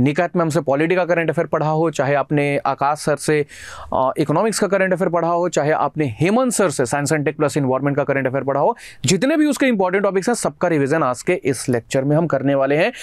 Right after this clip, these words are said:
क्योंकि आप पढ़ कुछ भी लो, लेकिन जब तक आप उसका बेहतर तरीके से रिवीजन नहीं करोगे, तब तक वो आपको लंबे समय तक याद नहीं रहेगा।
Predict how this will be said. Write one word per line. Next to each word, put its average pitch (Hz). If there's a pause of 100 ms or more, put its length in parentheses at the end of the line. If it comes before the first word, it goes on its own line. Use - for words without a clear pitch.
(180)
क्योंकि 294
आप 294 (220)
पढ़ 233 (440)
कुछ -
भी 147
लो, 147 (680)
लेकिन 240
जब 151 (180)
तक 302
आप 247
उसका 208
बेहतर 147
तरीके 165
से 156
रिवीजन 131
नहीं 160
करोगे, 139
तब 160 (120)
तक 220
वो 165
आपको 156
लंबे 123
समय 131
तक 180
याद 127
नहीं 123
रहेगा। 120